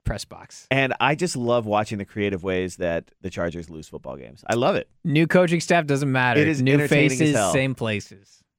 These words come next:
Speaker 2: It is entertaining as hell. I
Speaker 1: Did
Speaker 2: love
Speaker 1: you know
Speaker 2: it.
Speaker 1: their kicker's named Young Ho?
Speaker 2: I did, yes.
Speaker 1: Yeah.
Speaker 2: He's Korean.
Speaker 1: He is.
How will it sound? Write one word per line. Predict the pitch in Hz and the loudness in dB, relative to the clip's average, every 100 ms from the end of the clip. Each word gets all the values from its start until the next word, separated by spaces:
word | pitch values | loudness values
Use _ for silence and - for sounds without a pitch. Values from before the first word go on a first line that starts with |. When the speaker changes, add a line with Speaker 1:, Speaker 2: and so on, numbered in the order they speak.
| - | -2
Speaker 2:
It | 127 | 0
is | 127 | 0
entertaining | 117 123 123 120 113 107 | -2 -4 -2 -4 -4 -6
as | |
hell. | 101 85 | -6 -4
I | 87 | -2
Speaker 1:
Did | 113 | 2
Speaker 2:
love | 160 | 4
Speaker 1:
you | |
know | 185 | 4
Speaker 2:
it. | |
Speaker 1:
their | 175 131 | 2 0
kicker's | 147 143 131 | 0 0 0
named | 120 104 | 0 0
Young | 101 110 | -2 -4
Ho? | 104 95 113 - _ _ _ _ - | -6 -8 -8 -10 _ _ _ _ -14
Speaker 2:
I | 80 | -8
did, | 95 80 | -6 -6
yes. | 87 73 - | -10 -10 -14
Speaker 1:
Yeah. | - 98 - _ _ _ | -12 -12 -14 _ _ _
Speaker 2:
He's | _ | _
Korean. | 98 101 90 78 _ _ _ _ - | -6 -4 -4 -6 _ _ _ _ -4
Speaker 1:
He | 120 | -2
is. | 120 92 - | 0 -4 -12